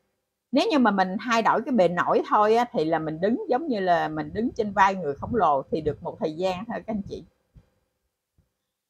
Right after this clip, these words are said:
Nó thì sao? Thì mèo trở lại hoàng mèo. Nên là câu lạc bộ giúp đỡ cho mình đi lên từ gốc đến rễ luôn. Từ gốc rễ đi lên, giúp cho mình học tập,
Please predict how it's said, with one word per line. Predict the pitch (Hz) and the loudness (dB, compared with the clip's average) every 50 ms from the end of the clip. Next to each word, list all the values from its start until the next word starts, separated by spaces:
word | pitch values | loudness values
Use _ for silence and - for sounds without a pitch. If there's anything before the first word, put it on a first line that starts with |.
| _ _ _ _ | _ _ _ _
Nó | 180 208 233 254 262 | -6 -4 -2 -2 -2
thì | - 208 180 | 0 -2 -2
sao? | 175 - 262 226 226 226 220 214 - | -2 -2 -2 0 2 2 2 2 0
Thì | - - 175 170 | 0 2 2 2
mèo | 165 170 170 175 180 170 165 165 156 - - | 0 -2 -2 0 0 2 0 -2 -2 -4 -2
trở | 165 170 | 0 0
lại | 208 202 165 165 165 | 2 4 2 2 4
hoàng | 180 165 160 160 | 2 0 0 -2
mèo. | 165 156 151 147 151 156 - _ _ _ - | -4 -6 -6 -6 -8 -12 -14 _ _ _ -4
Nên | 202 208 214 | 0 0 2
là | 220 196 175 | 2 0 0
câu | - - 214 | 2 2 4
lạc | 190 165 - - | 4 2 2 2
bộ | 139 147 | 0 0
giúp | 180 196 330 - - - | 2 0 -4 -6 -8 -8
đỡ | 165 156 135 170 269 - | -2 0 0 0 0 -2
cho | 233 | -4
mình | 202 170 156 151 151 | -4 -4 -6 -4 -4
đi | 175 190 | -4 0
lên | 196 190 185 - 170 - _ _ _ _ _ _ | 2 2 2 2 0 -6 _ _ _ _ _ _
từ | - 190 180 180 175 175 | 6 8 10 10 8 8
gốc | 175 202 254 359 - - _ | 8 6 6 6 6 2 _
đến | 226 233 240 330 415 339 - | 4 4 4 4 2 -6 -4
rễ | 160 160 127 117 151 180 330 | 0 0 4 4 4 4 4
luôn. | 339 247 202 90 - _ _ _ _ _ _ _ _ _ _ _ _ _ _ _ _ _ _ _ _ _ | 2 0 0 -2 -8 _ _ _ _ _ _ _ _ _ _ _ _ _ _ _ _ _ _ _ _ _
Từ | - 175 180 180 | 8 8 8 10
gốc | 190 269 - - - | 8 6 6 6 6
rễ | 180 151 135 - | 6 6 6 6
đi | 220 220 208 | 4 4 6
lên, | 202 214 208 214 202 160 143 - | 8 10 10 10 8 6 -2 2
giúp | 226 254 269 - _ | 4 4 4 4 _
cho | - 196 | 0 2
mình | 185 170 165 185 | 2 0 -2 0
học | 180 147 - - _ | 0 -2 -2 0 _
tập, | - 139 | 0 0